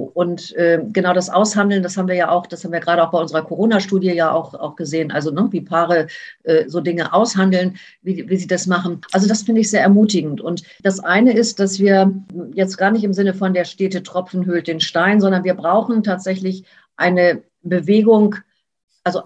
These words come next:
mit Bewegung meine ich jetzt Tempo, also dass sich das entwickeln kann. Und das andere ist, da kommen wir vielleicht gleich nochmal drauf, wo ich so denke, okay,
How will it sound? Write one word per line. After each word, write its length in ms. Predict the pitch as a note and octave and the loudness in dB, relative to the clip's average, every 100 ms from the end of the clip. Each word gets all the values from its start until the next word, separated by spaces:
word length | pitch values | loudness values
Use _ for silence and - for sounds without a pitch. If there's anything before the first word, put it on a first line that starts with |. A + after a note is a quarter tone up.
| _ | _
mit 160 | F3+ F3 | -8 -4
Bewegung 360 | F3 E3+ F#3+ E3 | 0 2 2 0
meine 140 | E3+ | -2
ich 40 | E3 | -2
jetzt 260 | D#3 - | -6 -6
Tempo, 600 | - F#3 G3 G3+ A3+ A3+ D#3 | -2 0 2 4 6 6 4
also 180 | E3+ E3 | -2 -2
dass 560 | C#3+ F#3+ F#3+ - - | -2 0 0 -6 -10
sich 220 | - F#3 - | -10 -6 -2
das 240 | F3 - | -2 -2
entwickeln 560 | E3+ D3 E3 G3+ G3 G3 | -8 -4 -4 0 0 0
kann. 400 | G#3 A3 C4 - _ _ _ | 0 2 0 -4 _ _ _
Und 120 | F3+ D#3+ | -12 -10
das 240 | D3 - | -12 -2
andere 400 | G3+ D#4+ C#4 E3+ | 0 2 0 0
ist, 480 | C3 A#2+ - - - - - | -2 -4 -6 -10 -14 -12 -6
da 100 | C#3+ | -2
kommen 160 | F#3 | 0
wir 100 | E3+ | 0
vielleicht 240 | E3 D#3+ C#3+ | 0 0 0
gleich 220 | E3 F#3+ | 2 2
nochmal 220 | G3+ G#3 | 4 2
drauf, 280 | G3 G3+ G3+ | 4 2 2
wo 140 | F#3+ | -2
ich 80 | F#3+ | -2
so 80 | F#3+ | -2
denke, 400 | F#3 F#3 F#3 E3 | -2 0 -2 -4
okay, 520 | D#3+ - A#3+ F#3+ D3 | -8 -8 -2 -2 -2